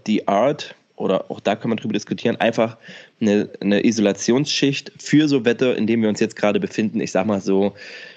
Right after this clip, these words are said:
ähm, wobei ich selbst im Sommer auch immer eine warme Jacke mitnehmen würde. Also, äh, ich würde dazu irgendeine G-Loft-Jacke reichen oder zu einer Loftjacke entweder sowas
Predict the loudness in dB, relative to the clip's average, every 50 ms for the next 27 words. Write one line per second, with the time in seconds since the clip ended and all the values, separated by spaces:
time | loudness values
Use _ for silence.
0 | -20 -20 -20 -20 _ _ _ 0 2 2 2 2 0 -2 -2 -2 0 2 2 2
1 | 2 0 2 2 0 0 0 -4 -8 -4 0 0 2 2 2 2 2 2 2 2
2 | 2 0 -2 -4 -10 _ _ -8 -2 0 0 0 0 0 0 2 2 2 2 2
3 | 2 2 2 2 0 0 0 0 -2 -2 0 0 -2 0 0 2 0 0 0 -2
4 | -4 -6 -10 -16 -12 -6 -2 0 0 0 0 0 0 0 0 -2 -4 -8 -8 -4
5 | 0 0 2 2 2 2 2 0 0 0 -2 0 0 2 2 0 0 2 2 2
6 | 2 2 0 -4 -8 -20 -20 -20 _ _ _ -6 0 2 4 4 2 0 2 0
7 | 0 0 0 0 2 2 2 2 2 0 -2 -4 -4 -4 -2 -2 0 0 2 2
8 | 2 2 2 2 0 0 0 0 0 0 2 2 0 2 2 0 0 0 0 0
9 | 0 2 2 2 0 0 0 2 2 0 -2 -4